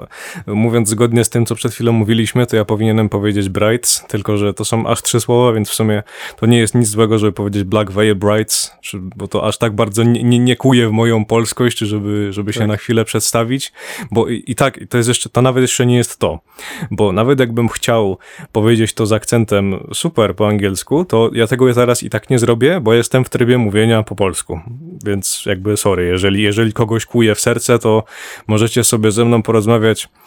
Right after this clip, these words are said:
Speaker 1: jeden na jeden po angielsku, ale tylko po angielsku i wtedy ten akcent będzie miał jakikolwiek sens, ale nieważne. Więc, więc
Speaker 2: Ważne jest to
Speaker 1: Bridges.
Speaker 2: po prostu, żeby
Speaker 1: Dlaczego Bridges? No dlatego, że Daniel po prostu nie zauważył, że tam nie ma G.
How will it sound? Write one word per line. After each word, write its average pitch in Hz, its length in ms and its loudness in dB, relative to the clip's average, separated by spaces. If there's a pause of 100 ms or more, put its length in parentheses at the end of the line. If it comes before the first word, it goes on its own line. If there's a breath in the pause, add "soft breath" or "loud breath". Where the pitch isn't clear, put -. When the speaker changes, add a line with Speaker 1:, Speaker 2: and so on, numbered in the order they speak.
(440 loud breath)
Speaker 1:
jeden 113 280 4
na 113 100 4
jeden 120 260 4
po 113 140 2
angielsku, 117 580 2
ale 104 200 0
tylko 107 300 0
po 90 160 -2
angielsku 92 600 -2
i 107 100 -6
wtedy 98 340 -2
ten 95 180 -2
akcent 98 360 -2
będzie 98 280 -4
miał 98 120 2
jakikolwiek 95 580 -2
sens, 92 300 -2 (220)
ale 101 180 0
nieważne. 90 440 0 (800)
Więc, 117 100 2
więc 104 240 2
Speaker 2:
Ważne 110 140 0
jest 135 140 -2
to 110 60 -4 (240)
Speaker 1:
Bridges. 143 160 0
Speaker 2:
po - 60 0
prostu, 143 220 -2
żeby 131 320 2
Speaker 1:
Dlaczego 127 480 2
Bridges? 98 500 -2
No 107 120 0
dlatego, 110 640 2
że 107 280 2
Daniel 110 260 2
po 113 120 -4
prostu 113 280 -4
nie 113 140 4
zauważył, 117 500 2
że 95 140 -6
tam 104 180 -2
nie 104 80 0
ma 104 140 2
G. 101 260 -2